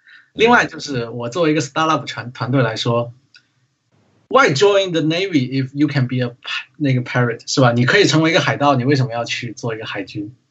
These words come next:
是吧？就是这个，呃，这就是，其实就像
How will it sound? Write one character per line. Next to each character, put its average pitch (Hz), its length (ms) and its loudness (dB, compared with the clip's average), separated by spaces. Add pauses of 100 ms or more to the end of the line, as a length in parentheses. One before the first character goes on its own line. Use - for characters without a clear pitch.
是 - 120 -2
吧？ 110 140 0
就 143 140 4
是 139 40 8
这 156 120 6
个， 135 220 6 (360)
呃， 123 480 4 (160)
这 175 140 -2
就 170 200 8
是， 139 360 4 (240)
其 190 120 0
实 190 60 4
就 202 80 6
像 175 260 2